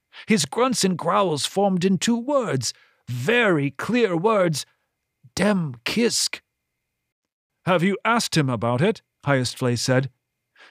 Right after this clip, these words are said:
He stopped well short of the table. The champion's body strained against his shackles, every muscle bulging, veins protruding.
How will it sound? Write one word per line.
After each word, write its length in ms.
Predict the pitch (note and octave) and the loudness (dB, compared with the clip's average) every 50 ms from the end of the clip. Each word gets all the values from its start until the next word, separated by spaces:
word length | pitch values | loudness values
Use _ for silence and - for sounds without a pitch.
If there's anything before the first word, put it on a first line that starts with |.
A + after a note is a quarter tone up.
| _ _ | _ _
He 140 | - C#3+ B2+ | 0 0 0
stopped 380 | - - - C#3+ C#3 C3+ - | 0 0 0 0 0 0 0
well 220 | C3+ C#3 C3+ B2+ A2+ | 0 0 2 2 0
short 440 | - - - - E3 C3+ G#2+ - - - | -2 -4 -2 0 0 0 -2 -4 -8 -10
of 120 | A2 G2 | -10 -8
the 100 | A2 G#2+ | -8 -8
table. 460 | - - C3+ C3+ A#2 A2 G#2+ A2 - _ _ _ _ _ _ _ _ _ _ _ _ _ - | -6 -4 -2 -2 0 0 -2 -4 -4 _ _ _ _ _ _ _ _ _ _ _ _ _ 0
The 80 | C#3 | 0
champion's 520 | C3 - D#3+ D3+ C#3+ A#2+ C3+ C3 B2 A#2+ A2+ | 2 4 4 4 4 4 4 2 2 2 2
body 300 | A2 C#3 C3+ C3 B2+ B2+ | 2 2 2 2 2 0
strained 560 | A#2 - - - - D#3 C#3+ C3 B2 A#2 A2 | 0 -2 -2 0 2 2 2 2 2 0 0
against 360 | A#2+ G#2 B2 B2 A#2+ - - | -2 -2 -4 -4 -4 -4 -4
his 180 | - B2 A2 - | -4 -4 -2 -2
shackles, 540 | - - C3 A#2+ A#2 - C3+ C3+ B2 - - - - - - _ _ _ - | -2 -2 -2 -2 0 0 0 0 0 -2 -6 -10 -18 -20 -20 _ _ _ -2
every 380 | D#3+ E3 D#3+ D3+ D#3+ E3+ F3 E3 | 0 0 0 0 0 2 2 4
muscle 540 | D#3 C#3+ D3+ D#3+ C#3 - - A2 G2 F#2+ F2+ - | 4 4 4 2 2 2 0 -2 -4 -4 -4 -2
bulging, 560 | - C#3+ C#3 C3+ A#2+ G2 G#2 G#2+ F#2 F#2 F#2 - _ _ - | 0 2 2 2 2 0 0 -2 -2 -2 -8 -12 _ _ -8
veins 720 | A#2 A2+ A#2+ D3 C#3+ C3+ B2 A2 G#2 G2 G2 - - - _ - | -6 -2 0 2 2 2 2 0 -2 -2 -4 -6 -6 -8 _ -14
protruding. 640 | - - A2+ - - - C#3+ A#2 A#2 A2+ G#2 F#2+ | -12 -10 -10 -6 -2 0 0 2 4 2 2 0